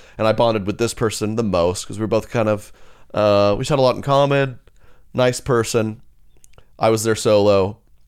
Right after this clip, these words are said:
They were there with another friend or something. So it's, you know, it's kind of like a long, it's kind of a Facebooky corporate-y event, right? So we, like, we did a panel or something, and it was kind of boring. And then, you know, it was just a long day. And then we,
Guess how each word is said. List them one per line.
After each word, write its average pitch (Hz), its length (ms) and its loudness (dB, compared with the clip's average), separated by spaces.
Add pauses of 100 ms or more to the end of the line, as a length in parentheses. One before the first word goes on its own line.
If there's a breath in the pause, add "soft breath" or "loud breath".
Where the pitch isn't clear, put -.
(420)
They 98 120 -2
were 95 80 2
there 95 100 2
with 92 140 0
another 87 240 -2
friend 90 320 -2
or 85 40 -4
something. 90 320 -6
So 127 140 -2
it's, - 160 -6
you 160 60 -4
know, 165 120 0
it's 160 100 -4
kind 160 120 -2
of 143 60 -2
like 135 100 -2
a 135 60 2
long, 123 400 2
it's 120 100 -10
kind 127 180 0
of - 20 4
a 117 140 4
Facebooky 127 840 -4
corporate-y 113 400 -2
event, 98 340 -2
right? 73 220 -6
So 104 120 -4
we, 98 60 0
like, 95 140 -2
we 104 240 -2 (340 soft breath)
did 123 140 0
a 110 40 0
panel 123 380 -2
or 120 60 0
something, 117 340 -4
and 110 120 0
it 95 60 0
was 95 120 -6
kind 107 220 -6
of 107 160 -6
boring. 104 480 0
And 98 80 -2
then, 98 240 -4 (840 soft breath)
you - 100 -16
know, 120 40 -6
it 123 40 -2
was 117 100 -2
just 117 100 -6
a - 20 -2
long 107 240 0
day. 90 220 0
And 87 80 -2
then 90 80 -6
we, 95 260 -4